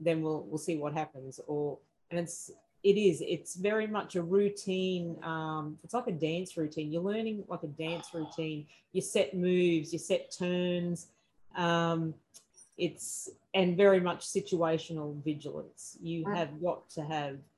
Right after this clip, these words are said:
Speaker 1: your mind on the job, out in front of you, looking ahead. Um, and you've gotta be looking, you know, in kind of every direction,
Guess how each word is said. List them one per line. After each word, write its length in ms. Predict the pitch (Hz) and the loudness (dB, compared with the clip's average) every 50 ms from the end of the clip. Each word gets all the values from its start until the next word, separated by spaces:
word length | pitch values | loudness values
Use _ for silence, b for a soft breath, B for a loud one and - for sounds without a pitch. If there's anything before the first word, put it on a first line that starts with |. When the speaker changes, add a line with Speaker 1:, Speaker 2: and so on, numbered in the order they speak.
| _ _ _ _ _ _ _ _ _ _ _ | _ _ _ _ _ _ _ _ _ _ _
Speaker 1:
your 180 | 175 165 165 151 | 2 2 2 4
mind 480 | 156 160 160 165 165 160 160 156 - | 4 2 2 2 2 2 2 0 0
on 180 | - 175 170 170 | 0 0 0 0
the 80 | 165 | 0
job, 520 | 160 143 165 160 156 156 151 151 151 147 - _ _ _ _ _ _ _ _ _ _ - | -2 -2 0 2 2 4 4 2 0 -2 -10 _ _ _ _ _ _ _ _ _ _ 2
out 180 | 175 165 - | 2 2 2
in 100 | 175 165 | 0 -6
front 240 | - - 170 170 170 | -4 -2 -2 0 0
of 100 | 160 156 | -2 0
you, 140 | 165 160 160 | 0 0 0
looking 340 | 165 175 - 185 170 160 165 | 0 0 0 0 0 0 -2
ahead. 580 | 160 147 147 170 170 165 160 156 147 143 151 - _ - | -2 0 4 4 6 6 4 2 0 -4 -10 -12 _ -2
Um, 480 | 151 151 151 147 147 151 151 151 - _ _ _ _ _ _ _ _ 165 | -2 0 0 0 -2 -2 -6 -8 -10 _ _ _ _ _ _ _ _ -2
and 80 | 165 | -2
you've 180 | 165 156 151 156 | -2 -2 0 2
gotta 160 | 180 170 170 | 4 4 4
be 160 | 156 175 165 | 4 4 2
looking, 640 | 160 170 185 185 185 190 175 165 160 156 151 151 151 - - | 6 4 4 4 4 0 2 2 0 -2 -2 -4 -6 -8 -8
you 160 | - 180 170 165 | -4 -4 -2 0
know, 200 | 165 165 165 165 | 0 0 0 0
in 440 | - - 170 165 160 160 160 170 170 - | 0 0 0 0 0 0 -2 -4 -2 -2
kind 220 | 180 175 165 160 | 0 0 2 0
of 100 | 156 143 - | 0 0 2
every 240 | 175 175 160 165 160 | 0 2 2 2 0
direction, 580 | 147 165 156 170 170 165 - - 165 156 151 | 0 2 2 2 0 0 -6 -10 -8 -10 -10